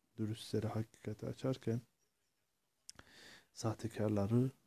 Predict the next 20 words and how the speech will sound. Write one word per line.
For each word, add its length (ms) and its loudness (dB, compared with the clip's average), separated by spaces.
daha 260 0
da 100 -2
saptıran 560 -6
alemlerin 600 2
Rabbi 520 -2
ne 60 -2
yücedir 580 -2
Resulullah. 760 -4
O 140 0
dediğin 340 6
hiç 360 4
onun 200 6
kendisi 760 4
olduğunu 480 2
da 260 4
bir 180 0
daha 300 0
böylece 320 0
kanıtlamış 640 -6
oldun 340 -2